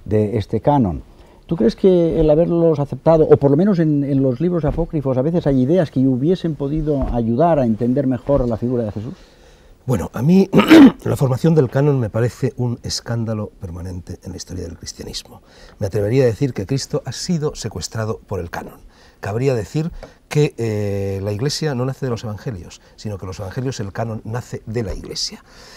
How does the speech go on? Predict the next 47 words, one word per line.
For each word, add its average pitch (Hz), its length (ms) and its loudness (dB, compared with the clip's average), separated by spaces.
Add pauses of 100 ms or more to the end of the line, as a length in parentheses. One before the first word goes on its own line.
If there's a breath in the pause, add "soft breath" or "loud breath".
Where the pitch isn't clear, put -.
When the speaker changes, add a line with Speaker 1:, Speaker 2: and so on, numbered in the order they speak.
(300 loud breath)
Speaker 2:
En 131 100 -2
primer 180 160 4
lugar, 185 220 4
la 139 140 6
arbitrariedad 110 640 -2
con 117 200 -6
la 104 80 -4
que 107 80 -8
el 101 80 -8
concilio, 110 500 -6
en 101 200 -10
el 98 120 -10
concilio 120 300 -10
de 110 60 -6
Nicea 92 300 -10
se - 120 -10
define 107 640 -6
el 98 180 -10
canon, 113 300 -4
bueno, 107 180 -4
ha 80 60 -12
sido 104 400 -6 (360 loud breath)
objeto 110 500 -2
hasta 95 260 -4
de 98 80 -2
ese 107 180 -4
pasaje 98 440 -10
del 85 120 -12
diccionario 98 540 -8 (200 loud breath)
filosófico 104 500 -4
de 98 40 2
Voltaire, 98 400 -2
que 98 120 -8
probablemente 98 420 -4
es - 100 -10
falso, 92 440 -8
pero 87 240 -6
Ben 104 180 -2
Trovato, 98 360 -6
en 98 60 -8
el 90 60 -12
cual 101 140 -8
dice 98 180 -12
que 101 80 -10
todos 107 300 -6
los 95 160 -10
libros, 104 320 -8